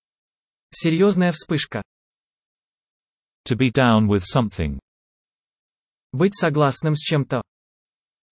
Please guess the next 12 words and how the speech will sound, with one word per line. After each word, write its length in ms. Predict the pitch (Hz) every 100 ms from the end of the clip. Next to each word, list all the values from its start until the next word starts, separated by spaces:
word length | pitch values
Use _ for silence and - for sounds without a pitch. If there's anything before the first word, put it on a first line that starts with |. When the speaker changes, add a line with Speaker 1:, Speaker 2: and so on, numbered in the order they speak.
| _ _ _ _ _ _ _ _ -
Speaker 2:
To 100 | 131
suffer 400 | - 151 - 110
from 220 | - 110
something. 580 | 107 127 104 - 76 67 _ _ _ _ _ _ _ _ _ _ _ -
Speaker 1:
Страдать 480 | - 165 151 175 170
от 100 | 151
чего-то. 460 | - 139 131 107 - _ _ _ _ _ _ _ _ _ _ _ _ _ _ _ 147
Speaker 2:
Accident. 760 | 143 - - 87 73 71 - - _ _ _ _ _ _ _ _ _ _ _
Speaker 1:
Несчастный 560 | 151 156 202 185 -
случай. 480 | 180 - 165 151 123 - _ _ _ _ _ _ _ _ _ _ _ _ _ _ _ -
Speaker 2:
Bandage. 680 | 117 98 82 73 71 - - _ _ _ _ _ _ _ _ _ _ _
Speaker 1:
Повязка. 560 | 160 175 233 - -